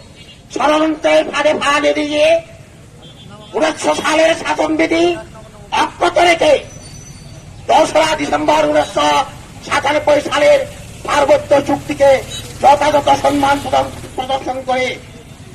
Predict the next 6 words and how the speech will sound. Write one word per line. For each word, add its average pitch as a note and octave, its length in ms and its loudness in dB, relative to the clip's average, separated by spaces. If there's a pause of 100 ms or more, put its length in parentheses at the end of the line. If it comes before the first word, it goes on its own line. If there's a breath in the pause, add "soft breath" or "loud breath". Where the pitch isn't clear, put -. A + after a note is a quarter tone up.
(260)
এর C4+ 260 2 (460)
বাস্তবতা, C#4+ 640 0 (420)
এর D4 260 2
বাস্তবায়নের C4+ 680 2
মুখ C4 240 4 (480)
যাতে C4+ 340 0